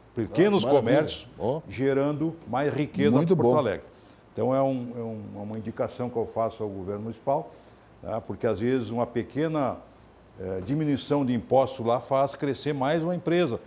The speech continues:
Speaker 1: ou surgir mais uma empresa, e gerar mais emprego. É o que nós precisamos em Porto Alegre, tá? E descentralizar um pouco. Nós, eu sou muito, eu mesmo posso falar por mim,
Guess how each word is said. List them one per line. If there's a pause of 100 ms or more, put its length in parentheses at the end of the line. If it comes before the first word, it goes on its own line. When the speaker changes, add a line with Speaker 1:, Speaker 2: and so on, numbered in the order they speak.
(120)
Speaker 1:
ou
surgir
mais
uma
empresa, (460)
e
gerar
mais
emprego. (340)
É
o
que
nós
precisamos
em
Porto
Alegre, (300)
tá? (160)
E
descentralizar
um
pouco.
Nós, (340)
eu
sou
muito,
eu
mesmo (180)
posso
falar
por
mim,